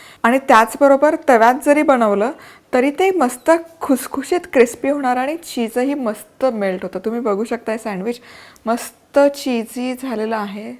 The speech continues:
भन्नाट. आणि या लेयर्स, वाव. नमस्कार, मी मधुरा. मधुराज रेसिपी मराठीमध्ये तुम्हा सर्वांचं खूप, खूप, खूप मनापासून स्वागत. आज आपण ट्रिपल लेयर मेल्टिंग चीज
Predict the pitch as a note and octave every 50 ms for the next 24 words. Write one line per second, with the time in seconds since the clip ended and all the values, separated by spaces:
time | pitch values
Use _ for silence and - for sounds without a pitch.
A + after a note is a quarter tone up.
0 | _ _ A3 G3+ A3+ A3 G#3 G3+ G3+ G#3+ G3+ G3 F#3+ - - G3+ G3+ G#3 A3 A3
1 | A3 G#3+ A3 G#3+ F#3+ G3+ B3 C#4+ C#4+ - - _ - F3 D3 G#2+ - - - _
2 | _ _ _ _ _ _ _ _ _ _ _ _ _ _ _ _ _ - - -
3 | - A#3+ C4 B3+ C4+ D4 - - G4+ F#4+ F#4 G4 F#4+ G4 F4 C#4+ B3+ A#3+ C4 C4
4 | C4 D4+ F4 F#4 D#4+ B3+ A#3 C4 C4+ C4+ D4 D4 C#4+ C#4 C4+ C#4 C4 C4 C#4+ C#4
5 | C4+ B3+ A3 G#3+ G#3+ A3 A#3+ C#4+ D4+ D4 B3+ A3+ A#3+ C4+ D4 C4+ B3+ B3+ C4 B3+
6 | C4+ A#3+ A3 G#3+ A3 A3+ A#3+ A#3+ A#3+ - G#3 G3+ A3+ B3 - - - C#4 D4 C#4+
7 | - - - D4 C#4+ C#4 _ _ _ - - E4 D#4+ D#4+ - A#3 G3+ G#3+ G#3+ A3
8 | A3+ A#3 A3+ A#3+ - - A3 G3+ F#3 F#3+ - B3 C#4 C4+ - _ - - - -
9 | - - - _ - - B3 C4+ - - B3 G3+ G3 - - A3 A3 C4 C#4 -
10 | _ _ _ _ _ - C4+ C#4 C#4 - C4+ C#4 D#4 D4+ C#4 A#3+ A3 A3+ A3+ B3
11 | C#4+ C#4 - - - _ - B3+ A#3+ A3+ A3 G#3+ A3 - - C4 C4+ C#4+ D4+ C#4+
12 | - - - C#4 B3+